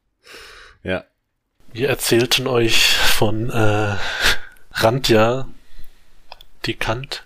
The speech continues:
Speaker 2: ja. Okay, also schlechte
Speaker 1: <laughs> Oh
Speaker 2: Witze
Speaker 1: Gott.
Speaker 2: gleich mal. <laughs> Fangen gleich mal ganz unten an im Niveau. Kann's doch besser werden. Nee, ähm, also Spaß beiseite.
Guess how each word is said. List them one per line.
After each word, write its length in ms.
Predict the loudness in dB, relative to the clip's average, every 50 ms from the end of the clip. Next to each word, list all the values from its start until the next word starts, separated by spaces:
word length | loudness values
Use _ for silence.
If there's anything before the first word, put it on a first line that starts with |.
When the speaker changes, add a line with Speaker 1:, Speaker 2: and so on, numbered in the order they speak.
| -8
Speaker 2:
ja. 400 | -6 -4 -4 -4 -4 -6 -8 -14 -16 -16 -14 -10 -10 -8 -8 -6 -6 -6 -4 -4 -4 -4 -4 -4 -4
Okay, 340 | -4 -4 -4 -4 -4 -4 -4 -8 -10 -10
also 320 | -10 -12 -12 -12 -12 -12 -8 -4
schlechte 220 | -2 -2 0 0 0
Speaker 1:
<laughs> 60 | 0 0
Oh 100 | 0 -2
Speaker 2:
Witze 280 | -4 -4 -2 0 0
Speaker 1:
Gott. 120 | 0 0 0
Speaker 2:
gleich 220 | 0 -2 -2 -2
mal. 220 | -2 -2 -2 -2 -2
<laughs> 600 | -2 -2 0 -2 -2 -4 -2 -4 -4 -4 -4 -4
Fangen 340 | -4 -4 -2 -4 -6 -6 -6 -8 -4 -2 -2 0 2
gleich 120 | 4 2
mal 100 | 2 2
ganz 200 | 0 -2 -4 -2
unten 320 | -2 -4 -4 -4 -6 -4 0
an 300 | 0 0 0 -2 -8 -12 -14 -12 -10 -10 -8 -8 -8 -10 -12 -12
im 100 | -10 -6
Niveau. 460 | -2 -2 0 2 2 2 2 0 -4 -8 -14 -20 -20 -20 _ _ _ _ _ -20 -16 -12
Kann's 200 | -8 -8 -8 -6
doch 100 | -6 -4
besser 280 | -4 -4 -4 -2 -4 -4
werden. 340 | -2 -4 -6 -6 -10 -14 -18 -20 -14 -10
Nee, 220 | -8 -8 -8 -8 -10 -12 -10
ähm, 220 | -10 -10 -10 -12 -14 -14 -12
also 340 | -12 -10 -10 -10 -12 -12 -12 -14 -16 -12
Spaß 300 | -10 -8 -6 -8 -8 -8
beiseite. 440 | -8 -10 -8 -6 -8 -8 -8 -12